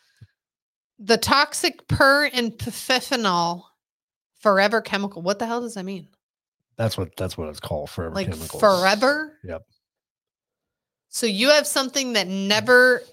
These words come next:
Speaker 2: Probably never
Speaker 1: does
Speaker 2: breaks down, never. <laughs> You're probably stuck with it forever.
Speaker 1: That doesn't, that's like a cockroach.
Speaker 2: Yep. Kind of.
Speaker 1: That doesn't sound good.
Speaker 2: It's not good. It's a bad, it's, like I
Speaker 1: So
Speaker 2: said,
Speaker 1: have you?
Speaker 2: if you look at P F A S, there's, like, two pages on this thing. I, I didn't,
Speaker 1: We need to
Speaker 2: wasn't
Speaker 1: do
Speaker 2: even
Speaker 1: this. We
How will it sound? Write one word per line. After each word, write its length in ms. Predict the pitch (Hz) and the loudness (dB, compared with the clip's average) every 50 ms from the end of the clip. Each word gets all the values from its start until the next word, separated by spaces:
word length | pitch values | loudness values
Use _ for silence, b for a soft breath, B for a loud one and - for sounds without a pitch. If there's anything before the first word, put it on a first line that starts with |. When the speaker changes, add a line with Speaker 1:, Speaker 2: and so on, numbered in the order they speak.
| _ _ _ _ _ _ _ | _ _ _ _ _ _ _
Speaker 2:
Probably 200 | - 165 170 160 165 | 4 6 8 8 8
never 140 | 143 - 143 | 6 6 4
Speaker 1:
does 60 | 131 107 | 2 2
Speaker 2:
breaks 300 | 127 127 135 135 117 - | 4 6 6 6 4 4
down, 300 | - 117 117 120 135 127 | 2 2 4 4 4 4
never. 340 | 110 110 113 120 117 117 110 - | 2 2 2 2 4 2 2 0
<laughs> 60 | B B B B B B B B B B B B B B B B B - | B B B B B B B B B B B B B B B B B -12
You're 100 | 104 - | -6 -2
probably 220 | 110 107 98 87 | -2 -2 0 -2
stuck 220 | - - 104 98 | -2 -2 -2 -4
with 120 | 90 85 80 | -4 -6 -10
it 80 | 80 | -10
forever. 340 | - 82 80 80 80 82 90 - | -10 -8 -6 -6 -6 -8 -6 -2
Speaker 1:
That 180 | - 214 220 214 | 0 0 0 0
doesn't, 300 | 269 262 240 233 - 208 | -2 -6 -6 -8 -8 -4
that's 180 | 220 226 226 - | -4 -4 -2 -4
like 160 | 285 277 - | -4 -4 -6
a 60 | 190 | -8
cockroach. 720 | - - - 269 294 - - 180 151 151 - - - - _ - | -4 0 0 0 0 -2 -6 -16 -14 -14 -14 -16 -16 -16 _ -14
Speaker 2:
Yep. 160 | 87 85 92 - _ _ _ _ _ _ _ _ _ _ _ _ _ _ _ _ _ - | -14 -14 -14 -14 _ _ _ _ _ _ _ _ _ _ _ _ _ _ _ _ _ -12
Kind 200 | - 113 107 87 | -8 -8 -8 -8
of. 100 | 78 107 - _ _ | -10 -14 -20 _ _
Speaker 1:
That 140 | - 226 190 | -10 -4 2
doesn't 340 | 247 247 262 247 285 262 226 | 4 4 4 4 0 -2 -2
sound 400 | - - 254 262 277 294 262 226 | -2 0 0 0 0 0 -2 0
good. 460 | 220 240 277 311 226 165 170 160 165 | 0 2 2 2 0 -2 -6 -10 -12
Speaker 2:
It's 200 | - 104 101 - | -10 -8 -4 0
not 200 | - 139 190 160 | 0 2 2 2
good. 300 | 98 80 69 69 73 85 - _ _ _ _ _ _ _ _ - | 0 -4 -6 -10 -12 -16 -20 _ _ _ _ _ _ _ _ -12
It's 60 | - | -4
a 20 | |
bad, 240 | 92 110 113 120 117 _ - | 0 0 2 0 0 _ -12
it's, 180 | - 95 95 - | -12 -10 -10 -4
like 240 | 98 127 156 170 | 2 4 6 6
I 40 | 196 | 6
Speaker 1:
So 240 | 165 - 185 - - | 6 6 6 4 4
Speaker 2:
said, 120 | - - 381 403 480 494 | 2 0 0 2 2 2
Speaker 1:
have 100 | 440 269 | 0 0
you? 300 | 247 226 214 185 170 160 160 | -2 -2 -2 -2 -2 0 2
Speaker 2:
if 140 | 143 - - | 4 6 8
you 80 | 190 | 8
look 180 | 214 240 233 226 | 8 8 8 8
at 100 | 214 151 | 6 6
P 140 | - 170 165 | 8 8 8
F 160 | 160 123 143 | 8 8 8
A 140 | 139 127 131 | 8 8 8
S, 240 | 139 127 107 98 | 8 8 6 2
there's, 160 | - 131 123 160 | 2 2 4 4
like, 120 | 151 117 | 4 4
two 140 | - - 131 | 4 4 4
pages 320 | - 120 113 98 85 78 | 6 6 4 2 2 -4
on 140 | 76 76 73 | -8 -10 -12
this 160 | 76 76 - | -14 -14 -14
thing. 240 | - - - 92 101 | -14 -16 -18 -12 -2
I, 160 | 101 101 127 117 | 2 2 4 4
I 100 | 117 123 | 4 4
didn't, 300 | 120 107 101 95 92 - | 4 4 0 -2 -6 -10
Speaker 1:
We 220 | - 214 226 285 | -10 -4 -2 0
need 140 | 302 339 349 | 4 4 6
to 60 | - - | 6 6
Speaker 2:
wasn't 80 | 220 | 6
Speaker 1:
do 60 | 233 240 | 4 4
Speaker 2:
even 60 | 233 202 | 4 2
Speaker 1:
this. 100 | 185 | 2
We 40 | 196 | 2